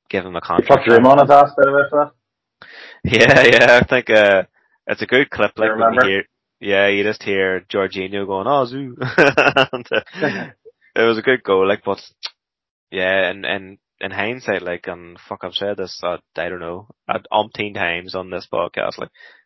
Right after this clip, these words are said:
Speaker 1: hindsight's a great thing, like, um, obviously it, it was the wrong decision. Aubameyang was declining. We obviously didn't realise at the time, but he was declining. He doesn't, he didn't score as many goals.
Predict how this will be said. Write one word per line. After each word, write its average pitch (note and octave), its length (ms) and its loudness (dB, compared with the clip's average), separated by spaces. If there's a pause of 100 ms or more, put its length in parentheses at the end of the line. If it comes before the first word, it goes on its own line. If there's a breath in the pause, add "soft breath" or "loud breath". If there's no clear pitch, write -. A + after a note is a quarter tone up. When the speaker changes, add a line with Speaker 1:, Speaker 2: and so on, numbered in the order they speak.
(100)
Speaker 1:
hindsight's G2+ 500 -8
a F#2+ 60 -6
great F#2+ 300 -6
thing, F2+ 180 -12
like, F#2 120 -16 (540)
um, F#2+ 480 -4 (680)
obviously G2 460 -2
it, - 80 -8 (120)
it E2 100 -6
was F2+ 140 -16
the F2 80 -8
wrong E2+ 200 -4
decision. E2+ 400 -12
Aubameyang F2+ 520 -6
was E2+ 120 -16
declining. E2 560 -12 (640)
We E2+ 100 -4
obviously F2+ 280 -2
didn't E2 180 -10
realise E2+ 300 -6
at - 60 -20
the - 60 -16
time, E2+ 260 -8
but F2 100 -8
he E2+ 100 -6
was F2+ 140 -8
declining. G#2+ 560 -8
He G2 100 -10
doesn't, A2+ 360 -6 (580 soft breath)
he A2+ 80 -2
didn't C3+ 200 2
score G#2 260 2
as F#2+ 80 -2
many F2 240 -8
goals. A2+ 880 -2